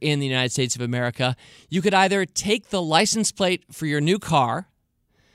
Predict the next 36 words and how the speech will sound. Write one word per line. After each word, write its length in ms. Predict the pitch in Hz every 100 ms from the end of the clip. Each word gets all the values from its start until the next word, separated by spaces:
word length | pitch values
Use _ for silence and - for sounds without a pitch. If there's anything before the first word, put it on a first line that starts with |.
| _
that's 160 | 165 151
given 240 | 254 277
to 100 | 208
you 120 | 214 160
by 220 | 143 165
your 140 | 220
state, 560 | 240 - - 131 113 -
your 80 | 139
state 300 | - 151 175
government, 480 | 135 113 123 180 _ _ _ _
that'll 200 | 196 196
have 260 | 196 190
a 100 | 185
random 800 | 170 135 170 165 185 185 196 202 -
group 300 | 160 170 180
of 140 | 151
numbers 460 | 139 143 151 190 196
or 60 |
letters, 360 | 175 131 139 165
kind 160 | - 196
of 80 |
an 100 | 165
alphanumeric 760 | - 156 165 175 175 170 165 160
randomness. 840 | - 123 139 143 143 127 127 175 185
And 80 |
this 160 | 202 196
is 120 | 190 - -
definitely 320 | - 247 226 196
universal. 540 | 190 170 202 - 127
I 60 | 123
just 200 | 147 -
spent 260 | 156 143 - -
some 260 | - 175 165
of 100 | 143
my 160 | 147
break 360 | 139 147 143